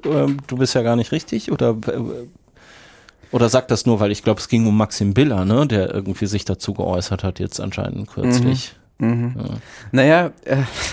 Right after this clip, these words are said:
Speaker 2: <laughs> also grundsätzlich ist es eine wahnsinnig alte,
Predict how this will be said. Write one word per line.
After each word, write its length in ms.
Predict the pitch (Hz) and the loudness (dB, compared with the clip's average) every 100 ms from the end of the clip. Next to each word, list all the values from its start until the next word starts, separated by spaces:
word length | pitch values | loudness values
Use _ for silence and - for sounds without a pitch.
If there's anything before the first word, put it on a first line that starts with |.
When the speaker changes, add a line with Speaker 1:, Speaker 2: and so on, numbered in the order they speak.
| - - | -10 -4
Speaker 2:
<laughs> 280 | 131 - 120 - - 113 | -4 0 0 0 -6 -4
also 240 | 120 127 123 | 0 0 0
grundsätzlich 1000 | 127 175 160 143 139 - 127 131 - - _ _ _ | 2 2 2 2 2 0 0 -2 -8 -20 _ _ _
ist 180 | - 120 | -10 -8
es 140 | 117 | -4
eine 340 | 123 113 110 104 | 0 2 0 2
wahnsinnig 920 | 113 120 123 120 120 110 110 110 - - | 2 4 4 2 2 0 0 -2 -6 -12
alte, 840 | - 113 110 - 110 107 107 107 | -4 -2 -2 -2 0 2 2 0